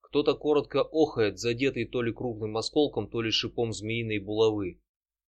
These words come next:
Горохом сыплются вниз с мокрого скользкого камня почти уже влезшие на боевую площадку упыри. Скрежет. Чудится, будто башню разрывают и вырывают из-под ног.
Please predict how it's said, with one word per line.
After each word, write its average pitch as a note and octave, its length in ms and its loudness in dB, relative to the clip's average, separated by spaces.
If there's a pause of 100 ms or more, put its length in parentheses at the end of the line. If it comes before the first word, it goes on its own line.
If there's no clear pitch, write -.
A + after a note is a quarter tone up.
(260)
Горохом C#3 440 2
сыплются B2 500 -2
вниз C#3 380 0
с - 60 -6
мокрого A2+ 420 0
скользкого G#2+ 540 -2
камня C3 380 0
почти - 340 -2
уже G#2+ 220 -2
влезшие A2 520 -2
на G2+ 120 -4
боевую G#2 420 -2
площадку G#2 600 -4
упыри. G2+ 500 -4 (760)
Скрежет. B2 580 -2 (360)
Чудится, B2+ 460 -4
будто A#2 340 -2
башню B2 400 0
разрывают B2 640 2
и A2 40 -4
вырывают A#2 540 0
из-под A2+ 380 0
ног. G#2 300 -2